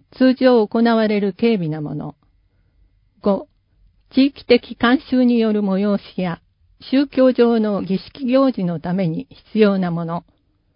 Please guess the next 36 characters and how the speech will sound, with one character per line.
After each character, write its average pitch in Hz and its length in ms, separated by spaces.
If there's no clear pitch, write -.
六、 180 480
消 262 260
火 262 160
訓 262 300
練 175 180
に 160 140
伴 180 440
う 151 40
も 135 160
の。 143 220
七、 208 380
災 262 220
害 254 240
の 220 160
予 202 120
防、 180 360
応 269 220
急 262 280
対 240 240
策 - 280
や 156 200
復 - 160
旧 254 200
の 247 160
た 233 120
め 220 140
に 151 140
必 - 260
要 190 180
な 175 120
も 160 140
の 147 180
な 202 160
ど 170 120
で 160 140
す。 - 40